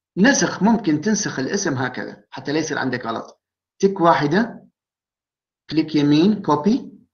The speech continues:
ولصق. كوبي ولصق. أه، وفاصلة مقطوعة. حيطلع لك ايرور هنا. إذا ظهر الايرور، أكيد يظهر الايرور، لأنه إلى الآن أنت لا يحق لك استخدام،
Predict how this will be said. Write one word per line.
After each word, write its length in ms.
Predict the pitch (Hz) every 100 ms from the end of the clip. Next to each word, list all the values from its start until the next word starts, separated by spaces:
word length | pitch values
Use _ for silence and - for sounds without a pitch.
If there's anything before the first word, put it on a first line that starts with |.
| _ -
ولصق. 640 | 220 233 120 - - - _ _ _ _ _ _ _ _ _ _ _ _
كوبي 260 | 165 170 262
ولصق. 520 | 180 - - - - _ - - - - - _ -
أه، 260 | 139 - 156
وفاصلة 520 | 214 247 185 - 120
مقطوعة. 520 | 113 - 104 - - _ -
حيطلع 460 | - 247 277 - 320
لك 320 | 294 - -
ايرور 280 | 214 170 143
هنا. 480 | 131 135 143 196 -
إذا 240 | 233 262
ظهر 380 | 240 339 339 311
الايرور، 800 | 214 208 240 208 170 208 233 - _ _ 185
أكيد 340 | 170 262 233
يظهر 340 | 190 143 147
الايرور، 520 | 143 135 123 143 190 165
لأنه 580 | 160 170 196 175 165
إلى 260 | - 233 214
الآن 360 | 170 170 175 170
أنت 440 | - 196 190 180
لا 320 | 151 170 202
يحق 460 | 175 170 - 190 160
لك 260 | 170 180
استخدام، 960 | 175 - - 175 - 147 202 302 320 -